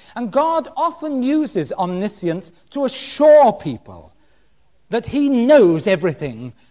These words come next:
you know, and that they aren't to worry. Do you remember when King Saul was called? Do you remember that? And God said, "Saul, you're gonna be king."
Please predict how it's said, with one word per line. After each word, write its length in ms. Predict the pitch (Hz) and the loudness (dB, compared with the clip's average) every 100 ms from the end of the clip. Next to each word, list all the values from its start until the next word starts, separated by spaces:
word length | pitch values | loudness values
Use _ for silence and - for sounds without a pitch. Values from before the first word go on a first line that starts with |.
| _ - | _ -10
you 120 | 208 | -6
know, 220 | 196 214 | -2 -2
and 160 | 208 214 | 0 -2
that 120 | 240 | -2
they 140 | 240 | 0
aren't 260 | 226 233 240 | 0 0 -4
to 80 | 233 | -4
worry. 440 | 202 147 110 - _ _ _ _ - | -2 -2 -6 -18 _ _ _ _ -8
Do 80 | |
you 60 | 403 | -6
remember 220 | 370 320 | -4 -4
when 240 | 269 262 240 | -2 -2 -4
King 280 | - 240 | -6 -6
Saul 520 | - - 247 208 151 120 | -8 -6 2 2 2 -4
was 200 | 123 - | -12 -14
called? 560 | - 147 90 92 160 | -12 -12 -12 -16 -14
Do 80 | 156 | -6
you 80 | 285 | -4
remember 340 | 294 294 269 254 | -2 -4 -4 -4
that? 260 | 277 294 _ - | -4 -6 _ -12
And 100 | 165 | -2
God 220 | 254 285 | 0 2
said, 220 | 277 269 | 0 0
"Saul, 520 | - - 269 285 294 | -2 4 8 8 8
you're 160 | 254 233 | 6 2
gonna 160 | 262 269 | 0 -2
be 160 | 294 | -4
king." 480 | - 277 233 143 | -6 -6 -4 -6